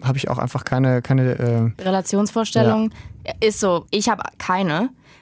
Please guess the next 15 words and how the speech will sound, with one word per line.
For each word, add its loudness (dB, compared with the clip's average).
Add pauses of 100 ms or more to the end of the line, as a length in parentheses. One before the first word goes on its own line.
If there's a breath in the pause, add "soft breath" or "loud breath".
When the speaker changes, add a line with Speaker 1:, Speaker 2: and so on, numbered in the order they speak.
Speaker 2:
weil 0
ich -2
auch 0
nicht 0
weiß, 0
was -2
das -4
für -4 (100)
Investitionen 0
sein 0
müssen, -2
um 2
in -4
erstmal -2
E-Mobilität 0